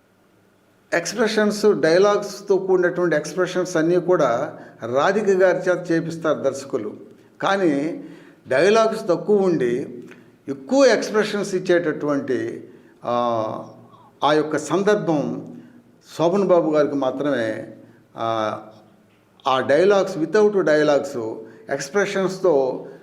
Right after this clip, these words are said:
ఆ బాధని వ్యక్తపరిచేటటువంటి సన్నివేశంలో శోభన్ బాబు గారు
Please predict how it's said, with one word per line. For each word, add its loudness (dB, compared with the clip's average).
ఆ 0
బాధని 2
వ్యక్తపరిచేటటువంటి -4
సన్నివేశంలో 2
శోభన్ 2
బాబు 2
గారు -2